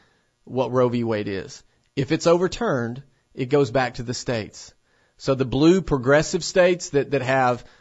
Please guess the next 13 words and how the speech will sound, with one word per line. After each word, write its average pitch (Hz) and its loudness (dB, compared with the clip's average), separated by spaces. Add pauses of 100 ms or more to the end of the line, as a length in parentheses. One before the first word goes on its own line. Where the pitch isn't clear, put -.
(120)
abortion 156 2
on 156 4
demand 147 2
all 135 4
the 147 4
way 147 6
up 147 0
to 147 -2
nine 147 2
months, 156 -2
that 139 0
will 156 0
continue. 139 -6